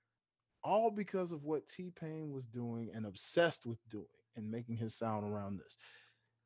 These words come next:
How does it feel to be a guy like T-Pain where you feel that depression of thinking because you, you trailblaze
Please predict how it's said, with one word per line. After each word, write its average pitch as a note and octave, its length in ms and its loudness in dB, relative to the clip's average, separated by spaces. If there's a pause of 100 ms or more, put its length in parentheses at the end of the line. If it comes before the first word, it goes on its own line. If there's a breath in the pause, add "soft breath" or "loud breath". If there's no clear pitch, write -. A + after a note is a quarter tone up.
(320)
How B3 300 12
does C4 180 10
it A3+ 160 8
feel E3 760 10 (760)
to D#3 100 6
be F3+ 340 8
a D#3+ 60 8
guy B2+ 300 6
like A#2 280 2
T-Pain A2+ 640 -2
where A2+ 140 -2
you A#2 180 -6
feel D#3 560 8
that C3 220 2
depression A2 580 -2 (1040)
of A2+ 580 4 (460)
thinking B2+ 560 6 (180)
because A#2 340 2
you, A#2 100 -2 (120)
you A2 220 -4 (120)
trailblaze B2+ 1080 6